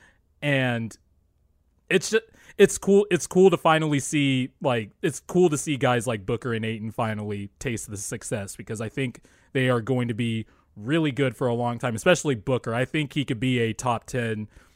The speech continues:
possibly a best guy on a championship ge-, team guy because I think his offense is that special. Um, but the Suns are a legit contender right now, man. It's, it's, and DeAndre Ayton doesn't care about scoring, like, which is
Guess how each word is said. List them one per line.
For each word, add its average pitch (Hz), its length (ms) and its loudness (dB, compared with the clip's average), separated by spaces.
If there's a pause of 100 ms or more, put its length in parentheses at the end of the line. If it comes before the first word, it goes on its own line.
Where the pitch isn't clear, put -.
(400)
possibly 151 600 2
a 120 60 0 (320)
best 139 280 2
guy 127 180 0
on 123 100 0
a 113 40 -4
championship 113 680 -8
ge-, 113 220 -8 (100)
team 131 320 -2
guy 143 240 2
because 131 320 -2
I 127 80 -2
think 127 220 -4
his 123 120 0
offense 117 440 -6
is 107 120 -8
that 113 220 -6
special. 139 600 -6 (500)
Um, 113 560 -2 (800)
but 131 400 2 (280)
the - 60 -10
Suns 214 260 4
are 190 80 10
a 165 60 10
legit 131 400 0
contender 110 420 -6
right 95 200 -8
now, 92 180 -12
man. 98 240 -8
It's, - 280 -6 (160)
it's, 175 220 4 (220)
and 165 280 2
DeAndre 214 480 2
Ayton 180 120 -6
doesn't 147 280 -2
care 147 220 2
about 127 240 2
scoring, 117 560 -2
like, 120 220 -2
which 139 120 0
is 110 120 -6